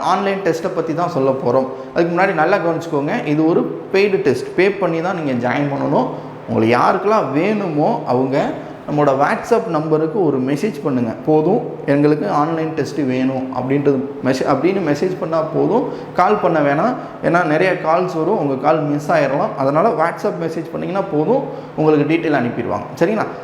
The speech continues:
ரைட், இப்போ நம்ம ஆன்லைன் டெஸ்ட் எப்படி இருக்குன்னு சொல்லிட்டு பார்த்துடலாம். கவனிங்க. So நம்ம டெஸ்ட் பேட்ச் எப்போ ஸ்டார்ட் பண்றோம் அப்படின்னா பிப்ரவரி ஃபோர்டீன், அஹ், ப-, அஹ், பிப்ரவரி பதினாலுல தான் உங்களுக்கு என்ன ஸ்டார்ட் ஆகுதுன்னா அப்ளிகேஷன் ஸ்டார்ட் ஆகுது. மார்ச்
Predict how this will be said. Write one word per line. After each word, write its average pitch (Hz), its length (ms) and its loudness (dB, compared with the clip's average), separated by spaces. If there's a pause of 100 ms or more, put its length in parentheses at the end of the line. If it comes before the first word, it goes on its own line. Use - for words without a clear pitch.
(120)
ரைட், - 220 -4
இப்போ 151 140 0
நம்ம 151 200 2
ஆன்லைன் 214 280 -2
டெஸ்ட் 170 260 2
எப்படி 190 200 0
இருக்குன்னு 170 280 -2
சொல்லிட்டு - 280 -2
பார்த்துடலாம். 117 480 -4
கவனிங்க. 135 320 2 (540)
So 214 140 6
நம்ம 190 120 2 (100)
டெஸ்ட் - 200 2
பேட்ச் 214 260 2
எப்போ 220 220 2
ஸ்டார்ட் 175 300 0
பண்றோம் 175 300 0
அப்படின்னா 147 340 -2 (520)
பிப்ரவரி 247 580 4
ஃபோர்டீன், 208 420 0 (600)
அஹ், 131 220 4
ப-, 160 160 2 (160)
அஹ், 165 180 2
பிப்ரவரி 208 400 2 (100)
பதினாலுல 190 520 2 (100)
தான் 220 140 0
உங்களுக்கு 165 420 -2 (640)
என்ன 202 120 4 (100)
ஸ்டார்ட் 185 280 2
ஆகுதுன்னா 180 300 0
அப்ளிகேஷன் 190 680 -6
ஸ்டார்ட் 156 320 -2
ஆகுது. 123 260 -2 (440)
மார்ச் 202 260 2